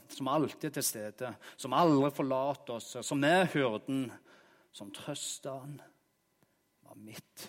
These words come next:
iblant dem. I Bibelen, Efeserbrevet står,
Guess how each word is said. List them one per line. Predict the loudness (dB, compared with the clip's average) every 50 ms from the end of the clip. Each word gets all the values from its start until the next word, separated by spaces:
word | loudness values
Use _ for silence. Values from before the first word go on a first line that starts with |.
| -16 -14
iblant | -14 -12 -12 -12 -14 -16 -20 -20
dem. | -20 -20 -20 -20 _ _ _ _ _ _ _ _ _ _ _ _ _ _ _ _ _ _ _ _ _ _ _ _ _ _ _ _ _ _ _ _ _ _ _ _ _ _ _ _ _ _ _ _ _ _ _ _ _ _ _ _ _ _ _ _ _ _ _ _ _ _ _ _ _ _ _ _ _ _ -8
I | -4 -2
Bibelen, | -2 0 0 0 0 0
Efeserbrevet | 0 0 0 0 0 -2 -2 -4 -4 -4 -4
står, | -4 -2 -2 -2 -4 -4